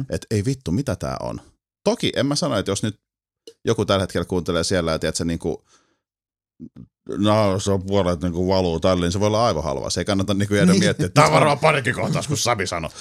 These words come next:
Speaker 2: Mut se on
Speaker 1: Mutta
Speaker 2: paha.
Speaker 1: siis
Speaker 2: <laughs> Sit
Speaker 1: Niin.
Speaker 2: on paha vielä sille tulee, just kun sä niinku sitä kroppaa tota, alat kuuntelee.
Speaker 1: Mm.
Speaker 2: Mut sit jos ei tuu vaikka sitä normaalia paniikkikohtausta,
Speaker 1: Niin.
Speaker 2: niin sit,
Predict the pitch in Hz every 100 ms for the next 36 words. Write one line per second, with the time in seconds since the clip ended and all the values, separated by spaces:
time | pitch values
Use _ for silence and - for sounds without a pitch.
0 | 117 117 117 92 113 98 92 110 120 110
1 | - - - - - 135 139 139 - 87
2 | 143 - 147 135 147 139 - 117 143 123
3 | 113 123 117 - - 127 - 110 104 104
4 | 107 101 98 - - - 117 113 - -
5 | 90 - - _ _ _ _ _ - 87
6 | 82 90 - _ _ _ 120 107 98 98
7 | 92 85 76 78 _ _ - - 127 110
8 | - 107 113 104 95 - 104 95 - -
9 | - 123 147 127 95 92 90 90 90 -
10 | 85 92 87 - - - - 104